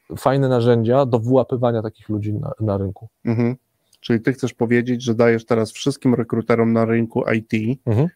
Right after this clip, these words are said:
Speaker 2: taki kawałek wiedzy, z której nie wolno im nie skorzystać.
Speaker 1: Wręcz bym tak powiedział. Zresztą no,
Speaker 2: Mhm.
Speaker 1: przeczytajcie sobie biografię tego Arona Jackwilla, tego założyciela,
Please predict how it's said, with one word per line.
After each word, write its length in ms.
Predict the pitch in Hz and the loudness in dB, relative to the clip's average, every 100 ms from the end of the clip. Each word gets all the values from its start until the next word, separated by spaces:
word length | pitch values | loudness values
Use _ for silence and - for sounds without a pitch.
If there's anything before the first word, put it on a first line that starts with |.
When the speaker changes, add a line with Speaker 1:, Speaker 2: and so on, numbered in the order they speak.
| _ | _
Speaker 2:
taki 280 | 139 135 135 | 0 0 2
kawałek 420 | 135 117 123 113 | 2 4 4 2
wiedzy, 280 | 117 117 135 | 2 2 0
z 80 | - | -4
której 240 | - 131 | 0 4
nie 140 | 131 127 | 4 4
wolno 280 | 127 131 | 4 4
im 200 | 143 156 196 | 2 2 2
nie 120 | 190 | 0
skorzystać. 540 | - 117 113 113 - 117 | 0 -6 -4 -6 -2 4
Speaker 1:
Wręcz 260 | 117 110 | 6 6
bym 140 | 120 123 | 4 4
tak 140 | 147 | 2
powiedział. 340 | 165 104 92 | 4 4 4
Zresztą 240 | 101 135 165 | 0 2 4
no, 160 | 160 | 6
Speaker 2:
Mhm. 200 | 170 170 | 6 4
Speaker 1:
przeczytajcie 480 | 160 175 165 190 139 | 0 0 4 4 4
sobie 440 | 131 123 120 117 110 | 2 4 4 4 2
biografię 600 | 120 120 127 - 110 101 | 2 4 2 2 0 0
tego 320 | 82 104 101 | -4 -4 2
Arona 280 | 113 113 107 | 2 2 2
Jackwilla, 380 | 110 - 101 101 | 0 0 2 2
tego 220 | 104 107 | 0 0
założyciela, 720 | 107 104 104 123 107 101 104 | 0 0 0 0 0 0 -2